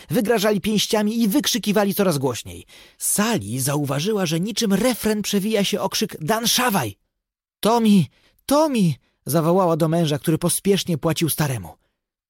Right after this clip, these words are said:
Ten, gdy otrzymał pieniądze, sam zaczął uspokajać współziomków. „Tomi, powiedz im, że nie jesteśmy Anglikami, tylko Polakami.” Tomek zorientował się, o co jej chodzi. „No English!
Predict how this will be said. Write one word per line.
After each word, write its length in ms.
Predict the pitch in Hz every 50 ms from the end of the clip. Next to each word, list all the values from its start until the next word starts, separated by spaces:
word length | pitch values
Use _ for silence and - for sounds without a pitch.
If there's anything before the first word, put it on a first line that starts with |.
| _ -
Ten, 220 | 208 240 254 220
gdy 220 | 156 123 135 120
otrzymał 360 | 113 107 - - 220 202 156 -
pieniądze, 540 | - 127 151 208 240 240 220 214 214 -
sam 280 | - - - 233 202 156
zaczął 280 | 127 135 - - 131 131
uspokajać 520 | 120 - - 135 - 147 127 117 110 -
współziomków. 760 | - - - 165 147 135 120 127 101 98 - 85 82 - - _ _ _ _ _ _ _ -
„Tomi, 460 | - 220 220 226 202 170 170 147 107 - _ _ _ _ _ _ _ _
powiedz 340 | - 190 202 214 208 - -
im, 100 | 220 208
że 140 | 175 202 208
nie 140 | 214 220 202
jesteśmy 540 | 196 208 214 - - 233 202 - 220 226
Anglikami, 560 | 202 214 220 233 262 240 - 254 247 247 277 214
tylko 280 | - 240 226 - 269
Polakami.” 680 | - - 277 294 320 311 - 349 254 165 117 98 - _ _ _ _ _ _ _ _ _ _ _ _ _ _ -
Tomek 380 | - 180 220 214 208 214 190
zorientował 600 | 151 160 156 160 160 170 160 156 214 196 160 151 139
się, 160 | - - 135
o 60 | 165
co 120 | - - 147
jej 140 | 139 127
chodzi. 380 | 120 - 120 107 101 104 92 - _ _ _ _ _ _ _ _ _ -
„No 260 | - 151 202 240 480 427
English! 500 | 294 302 269 233 202 151 - - -